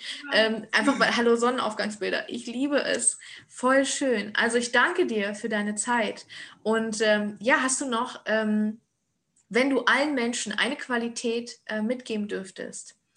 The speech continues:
Speaker 2: ähm, die alle sofort haben und mit der alle sofort, äh, was anfangen könnten, welche wäre das?
Speaker 1: Was meinst du mit Qualität?
Speaker 2: Ein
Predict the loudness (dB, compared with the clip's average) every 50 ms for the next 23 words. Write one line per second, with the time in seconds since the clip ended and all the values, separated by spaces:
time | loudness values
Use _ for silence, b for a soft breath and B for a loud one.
0 | B B B B B B -8 -6 -4 -4 -4 -4 -4 -4 -6 -6 -6 -2 0 2
1 | 4 4 4 2 0 0 0 2 4 4 4 2 -2 -6 -6 -2 2 4 4 4
2 | 4 2 -2 -6 -8 -8 -6 -4 -2 -2 -2 0 -2 0 0 0 0 0 0 -2
3 | -4 -6 -8 -4 -2 -2 -2 -2 -4 B B B B B B B B -2 -2 0
4 | 2 0 0 0 0 0 0 0 -2 -4 -4 -4 -8 -10 -10 -12 -14 -12 -10 -10
5 | -10 -10 -10 -12 -10 -6 -4 -2 -2 -2 -2 -4 -6 -6 -8 -10 -14 -18 -20 -20
6 | -20 -20 _ _ _ _ _ _ _ _ _ _ -20 -20 -20 -20 -20 -16 -14 -14
7 | -8 -4 -2 -2 -2 -2 -4 -4 -6 -8 -8 -8 _ -6 -4 -4 -4 -8 -8 -8
8 | -6 -4 -2 -2 -2 -4 -6 -12 _ _ -2 0 2